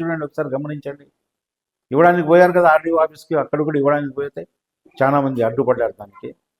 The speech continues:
తర్వాత ఏం చేశారు? ఒక సామాజిక వర్గానికి సంబంధించిన హాస్టల్కి ఇవ్వడానికి పోతే అప్పుడు కూడా గొడవలు చేసి ఆపేశారు. ఎన్ని జరిగాయి మీ హయాంలోనే. మళ్ళీ మీరు ఈరోజు వచ్చి నా సమాజాన్ని, నా ముస్లిం సమాజాన్ని గొర్రెల్ని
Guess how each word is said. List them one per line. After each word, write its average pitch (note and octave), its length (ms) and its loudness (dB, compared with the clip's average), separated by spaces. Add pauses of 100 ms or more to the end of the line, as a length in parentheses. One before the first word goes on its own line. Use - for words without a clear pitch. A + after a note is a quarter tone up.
(360)
తర్వాత F3 300 6
ఏం F3 180 2
చేశారు? D#3+ 420 -2 (600)
ఒక A#2+ 100 -4
సామాజిక F3+ 500 4
వర్గానికి D#3+ 420 2
సంబంధించిన C#3+ 400 -4
హాస్టల్కి C#3+ 360 -4
ఇవ్వడానికి B2+ 420 -2
పోతే B2 220 -8 (300)
అప్పుడు D3 260 0
కూడా C#3 160 2
గొడవలు A#2 380 0
చేసి G#2 200 -10
ఆపేశారు. F2+ 520 -14 (520)
ఎన్ని A3+ 640 -2
జరిగాయి G#3 420 6
మీ F3 160 -6 (120)
హయాంలోనే. C#3 680 -4 (440)
మళ్ళీ G#3 340 4
మీరు G#3+ 280 4
ఈరోజు C#3+ 360 2
వచ్చి F3 520 -8 (320)
నా D3+ 220 4
సమాజాన్ని, F3 800 2
నా B2+ 180 2
ముస్లిం G3 380 0
సమాజాన్ని C3 840 -2 (380)
గొర్రెల్ని G3+ 460 6